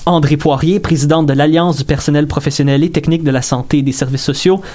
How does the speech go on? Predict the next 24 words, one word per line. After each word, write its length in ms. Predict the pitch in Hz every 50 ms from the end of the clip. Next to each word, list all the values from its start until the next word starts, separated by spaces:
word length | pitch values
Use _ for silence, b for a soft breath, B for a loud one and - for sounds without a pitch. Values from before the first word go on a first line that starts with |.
| B B B B B B
se 120 | - - 160
disent 380 | 143 147 160 208 208 180 -
très 240 | - - - 233 220
satisfaits 560 | - - 156 139 - - - - - 170 160
des 100 | 147 143
recommandations. 680 | 120 135 131 - 139 131 127 123 120 110 - - 131 - - - - - - B B B B B B B B B B B B B B B - -
Une 120 | - 170
multitude 440 | 180 196 233 226 - - - 262 208
de 100 | 175 165
groupes 520 | 151 143 143 151 175 185 180 - - - - - - -
partout 640 | - 156 139 - - - 180 175 175 170 165 165 165 - -
au 100 | 170 170
Québec 380 | 170 - 147 139 151 170 170
sont 180 | - - 156 143
très 280 | 143 - - 190 165 160
excités 360 | - - - 151 139 - 180
de 80 | 147
voir 380 | 131 120 139 147 165 185 185 -
ces 80 | - 147
changements 340 | - 147 131 127 151 143
se 60 | 139 -
mettre 180 | 139 - -
en 60 | 123
place. 400 | - - 151 185 233 - - -